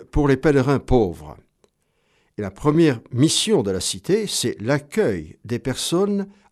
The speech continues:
en situation de précarité. On pourrait dire que vingt mille personnes sont hébergées chaque année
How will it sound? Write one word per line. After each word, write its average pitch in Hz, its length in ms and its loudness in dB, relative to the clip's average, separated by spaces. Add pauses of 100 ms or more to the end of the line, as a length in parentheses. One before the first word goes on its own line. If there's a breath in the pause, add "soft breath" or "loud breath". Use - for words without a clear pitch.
en 120 120 2
situation 160 600 0
de 120 120 -2
précarité. 135 840 -2 (500)
On - 60 -20
pourrait 92 180 -6
dire 120 200 -2
que - 100 -6
vingt 107 220 2
mille 151 180 4
personnes 165 520 0
sont - 180 -2
hébergées 127 480 0
chaque 135 300 -4
année 131 320 0